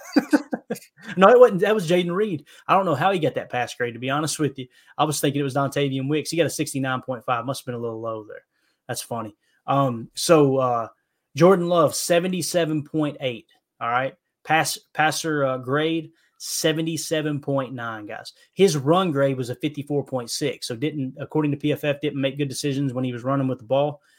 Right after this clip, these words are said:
But seventy-seven point eight, that is a step in the right direction, Tim. That's, dude, that fires me up, man. He, you're seeing it week in and week out now. He's getting better. And the tape is showing that, man. The tape's showing that. That throw at the end,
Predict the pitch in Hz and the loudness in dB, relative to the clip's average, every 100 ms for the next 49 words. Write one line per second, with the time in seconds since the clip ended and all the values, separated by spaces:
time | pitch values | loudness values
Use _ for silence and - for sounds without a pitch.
0 | _ - 127 131 - - 151 156 165 156 | _ -6 -4 -2 -2 2 2 2 0 -2
1 | - 151 147 139 147 135 147 156 - _ | -2 0 -2 -2 -2 -2 -2 -2 -6 _
2 | _ _ 135 135 147 135 143 - - 156 | _ _ -2 2 4 4 2 2 2 2
3 | 165 156 147 156 147 151 160 156 - 143 | 4 2 4 2 2 0 0 0 -2 -4
4 | 143 147 147 143 _ _ _ _ _ _ | -2 0 -2 -6 _ _ _ _ _ _
5 | 139 139 - 143 143 151 - 147 156 135 | -2 -2 -2 0 2 2 2 2 2 2
6 | 135 143 165 139 131 131 156 180 147 156 | 0 2 0 -2 -4 -2 -2 -2 0 0
7 | 143 202 196 180 156 143 170 180 175 156 | 0 -2 -2 -2 0 0 0 -2 -2 0
8 | 156 165 160 147 127 117 120 175 160 139 | 0 0 -2 -2 -4 -2 0 2 0 0
9 | 151 139 - _ _ - 135 127 - 202 | 0 -2 -6 _ _ -4 -2 -2 0 0
10 | - 147 - 190 202 131 110 110 110 104 | 0 -4 -2 -2 -2 -4 -6 -12 -14 -20
11 | - _ _ 139 - 170 - 165 175 123 | -20 _ _ -6 0 0 0 -4 -2 -4
12 | - - _ _ - 160 - 196 185 175 | -8 -20 _ _ 0 2 2 2 2 0
13 | 170 185 202 185 | -6 -4 -4 -8